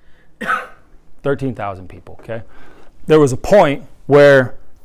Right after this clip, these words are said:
a few years back, before it got to, like, the severity where it's at now, where kids just walked around the city with spray paint, spray painting on everything, "I'm bored." That was it.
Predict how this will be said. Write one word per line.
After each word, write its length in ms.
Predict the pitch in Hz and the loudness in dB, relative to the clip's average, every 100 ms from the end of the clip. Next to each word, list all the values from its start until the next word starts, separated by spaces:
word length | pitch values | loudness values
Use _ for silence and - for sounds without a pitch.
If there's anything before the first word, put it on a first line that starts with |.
| - - | -18 -12
a 60 | |
few 220 | - 156 | -4 -2
years 280 | 175 156 151 | 2 2 2
back, 440 | 113 143 120 107 117 | 0 0 0 -2 -8
before 300 | 110 135 143 | -4 -2 0
it 60 | |
got 220 | 135 127 | 0 0
to, 140 | - 123 | 0 -2
like, 160 | 113 | -2
the 80 | - | -4
severity 500 | - 120 123 127 120 | -8 -4 -2 0 0
where 140 | 117 117 | -2 -4
it's 140 | - | -4
at 160 | 117 113 | -8 -6
now, 280 | 120 110 - - - | -6 -4 -6 -10 -4
where 140 | 143 | -2
kids 340 | 139 175 196 180 | -2 2 2 2
just 220 | 156 107 | -4 -6
walked 380 | 110 135 156 - | 0 2 2 0
around 240 | 165 156 | -2 -2
the 60 | 139 | -4
city 380 | - 143 147 165 | -4 -4 -2 -2
with 240 | 135 110 | -4 -8
spray 400 | - - 127 131 | -10 -10 -4 -4
paint, 380 | - 170 220 240 - - | -4 -6 -8 -10 -16 -18
spray 400 | - - 151 170 | -18 -6 0 0
painting 360 | 160 160 143 131 | 0 0 0 -2
on 120 | 123 | -4
everything, 420 | 117 120 131 123 | -4 -4 -6 -6
"I'm 240 | 135 135 123 | -6 -4 -2
bored." 460 | 123 120 107 85 - - - - - - - - 135 - - - - - - - - - _ - | -2 -2 -4 -8 -16 -20 -20 -20 -20 -20 -20 -18 -18 -20 -20 -20 -20 -20 -18 -18 -20 -20 _ -4
That 60 | 139 | 0
was 100 | 165 | 2
it. 200 | 143 | 0